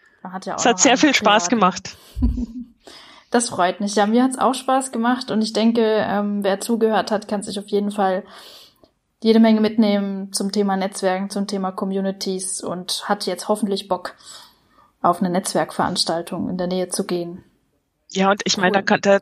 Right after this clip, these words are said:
Speaker 2: da kann ich eigentlich am Ende nur noch das hinzufügen, was ich immer sag, und das fände ich jetzt noch mal spannend, wenn ich irgendwo einen Vortrag halte, das sage ich immer zum Publikum, „Warum sind Sie gekommen?“, vor allem wenn's ums Netzwerk geht, „Warum sind Sie gekommen? Vernetzen Sie sich.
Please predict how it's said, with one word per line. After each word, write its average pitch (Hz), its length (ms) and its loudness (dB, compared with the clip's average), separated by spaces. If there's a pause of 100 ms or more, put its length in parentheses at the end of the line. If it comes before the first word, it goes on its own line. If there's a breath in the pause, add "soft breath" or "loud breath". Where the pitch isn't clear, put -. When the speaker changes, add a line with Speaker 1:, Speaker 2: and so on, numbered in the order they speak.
Speaker 2:
da - 100 -8
kann 208 200 2
ich 226 120 -2
eigentlich 208 300 -2
am 185 80 -2
Ende 214 240 0
nur 214 100 -4
noch 196 160 -2
das - 220 -2
hinzufügen, 254 680 -6
was 202 180 0
ich - 140 -6
immer 214 220 0
sag, 220 400 2
und 202 160 -6
das - 140 -4
fände 220 240 0
ich - 80 -10
jetzt - 240 -2
noch 190 100 -4
mal 180 220 -2
spannend, 247 520 0 (520 loud breath)
wenn 202 160 -4
ich - 280 -4
irgendwo 214 420 0
einen 190 280 0
Vortrag 185 720 0
halte, 240 420 4
das 254 120 0
sage 202 240 2
ich - 120 -10
immer 226 260 2
zum 190 200 -8
Publikum, 294 600 0 (840 soft breath)
„Warum 196 240 -2
sind 214 220 -4
Sie 202 140 -6
gekommen?“, 196 440 0
vor - 140 -4
allem 180 120 -2
wenn's 185 180 -2
ums 180 160 -8
Netzwerk 277 460 4
geht, 285 280 4
„Warum 190 220 -2
sind 185 200 -6
Sie 196 120 -8
gekommen? 214 560 0
Vernetzen 196 500 -4
Sie 262 160 0
sich. 285 380 2